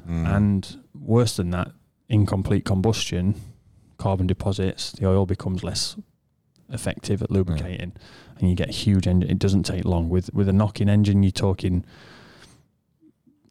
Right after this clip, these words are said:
Speaker 2: you know, if an engine's knocking for ten minutes, there's irreversible damage.
Speaker 1: Really?
Speaker 2: Yeah.
Speaker 1: That little time?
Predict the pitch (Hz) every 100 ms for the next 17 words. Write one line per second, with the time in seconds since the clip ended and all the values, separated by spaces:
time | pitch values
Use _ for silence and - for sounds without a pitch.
0 | _ 117 107 104 110 120 117 104 120 113
1 | 95 - - 107 107 90 - - - -
2 | 92 90 - 180 _ 107 98 98 95 -
3 | 90 87 82 82 - - 110 107 107 78
4 | - _ 92 80 107 - 87 95 - 113
5 | 98 92 104 107